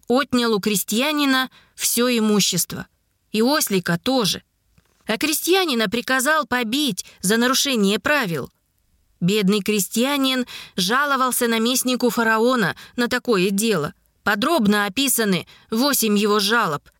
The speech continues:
абсолютно бесполезных, естественно. Жаловаться на токсичного человека бесполезно. Он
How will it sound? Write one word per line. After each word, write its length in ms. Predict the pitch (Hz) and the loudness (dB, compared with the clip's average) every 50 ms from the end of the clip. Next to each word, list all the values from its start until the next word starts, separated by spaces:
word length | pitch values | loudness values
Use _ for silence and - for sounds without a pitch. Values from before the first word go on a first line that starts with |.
| _ _ _ | _ _ _
абсолютно 580 | - 190 - - 214 208 226 254 254 - 226 220 | -8 -4 -4 -2 -2 0 0 0 0 0 0 0
бесполезных, 800 | 214 214 180 - - 202 202 214 240 247 202 175 160 160 - | 0 0 -2 -2 -2 -2 -2 0 0 0 2 2 0 0 0
естественно. 720 | 160 151 - - 220 208 180 - - 160 156 143 147 143 - _ _ _ _ _ _ _ _ _ _ _ _ _ | -2 -4 -2 -2 -2 -2 -2 -2 -2 -6 -6 -6 -8 -10 -12 _ _ _ _ _ _ _ _ _ _ _ _ _
Жаловаться 680 | - 151 165 202 269 311 311 269 240 226 196 - - 202 | -6 -2 0 0 0 0 0 0 0 0 -2 0 0 0
на 120 | 208 208 | 2 0
токсичного 680 | 190 - 208 - - - 233 190 - - 196 196 185 185 | 0 0 -2 -2 0 -2 0 0 0 0 2 2 2 2
человека 760 | 180 - - 185 190 196 196 214 269 311 - - 196 175 - - - - _ _ _ _ - | 0 0 0 2 2 2 0 0 -2 -4 -2 -2 -2 -2 -2 -4 -12 -20 _ _ _ _ -4
бесполезно. 1200 | 180 165 175 202 262 262 - - - 240 254 247 202 175 185 185 170 165 175 175 175 175 180 - _ _ _ _ _ _ _ _ _ _ _ - | 0 2 2 2 2 0 -2 -4 -2 -2 0 2 2 2 2 2 2 4 4 4 4 2 -2 -4 _ _ _ _ _ _ _ _ _ _ _ -2
Он 300 | - 240 277 294 285 247 | 0 2 2 2 0 -2